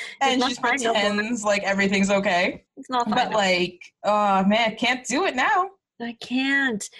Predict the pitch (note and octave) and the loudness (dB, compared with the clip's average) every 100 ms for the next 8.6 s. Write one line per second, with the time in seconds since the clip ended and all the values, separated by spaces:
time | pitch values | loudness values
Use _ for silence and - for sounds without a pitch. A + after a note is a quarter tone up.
0 | - - A3+ A3 A#3+ A#3 A3 G#3 G#3 G3+ | -10 -2 -2 0 0 0 -2 -2 0 0
1 | F#3+ F#3 - G3+ F#3 F#3 F3+ F#3 F3+ F#3+ | 2 0 0 -2 0 0 -2 -2 -2 -2
2 | - F3 F3 F3 E3+ - F3+ F3 E3+ F3 | -2 -2 -2 -2 -4 -6 -6 -4 -4 -6
3 | - F3+ E3 E3 - G3+ F#3+ - F3 F3 | -4 -2 -2 -4 -4 -4 -6 -6 -6 -6
4 | - - G#3+ E4 _ F#3 F3 E3+ - F3+ | -8 -6 -6 -8 _ -4 -2 -2 -2 -4
5 | F3+ - A3+ A#3 B3+ B3+ G3+ E3+ E3+ E3 | -6 -6 -4 -2 -4 -2 -2 -2 -2 -4
6 | F3 F3+ E3+ E3 - F#3+ F#3+ F3+ _ - | -4 -6 -6 -8 -6 -6 -4 -8 _ -20
7 | G3 F3+ - F#3 - - - - G3+ G3+ | -10 -6 -2 0 0 -2 -6 -10 -8 -4
8 | G3+ F#3+ G#3 G3 G#3 | -4 -2 -6 -6 -10